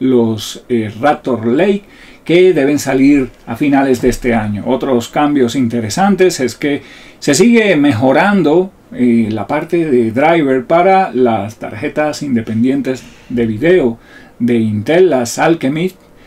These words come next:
o D G dos, que, bueno, en algún momento, en algún momento las <laughs> veremos finalmente en el mercado en tono, en todo el mundo, no solamente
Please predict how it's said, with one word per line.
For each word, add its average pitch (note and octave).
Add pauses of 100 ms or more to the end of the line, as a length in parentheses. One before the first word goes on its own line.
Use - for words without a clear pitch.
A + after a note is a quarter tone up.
(380)
o A#2
D D#3
G B2+
dos, F3
que, A#2
bueno, E3 (100)
en F3+
algún G3+
momento, F#3
en C3
algún D3
momento D3
las G#2+ (360)
<laughs> -
veremos D#3+
finalmente C#3+
en A#2+
el A2+
mercado C#3
en B2
tono, A#2+
en C3+
todo C#3+
el B2+
mundo, F3
no B2
solamente B2+